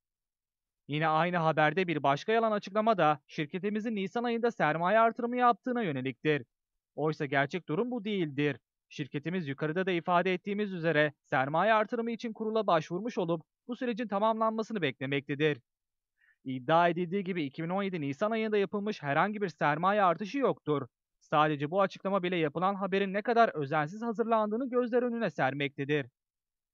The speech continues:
Ekonomi haberi yapan birinin çok basit bir araştırmayla rahatlıkla ulaşabileceği bilgileri görmezden gelip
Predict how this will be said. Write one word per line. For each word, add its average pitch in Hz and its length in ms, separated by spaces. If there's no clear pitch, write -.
Ekonomi 160 400
haberi 160 260
yapan 170 360
birinin 156 260
çok 226 280
basit 214 280
bir 196 160
araştırmayla 214 680
rahatlıkla 160 520
ulaşabileceği 233 720
bilgileri 226 420
görmezden 175 640
gelip 175 220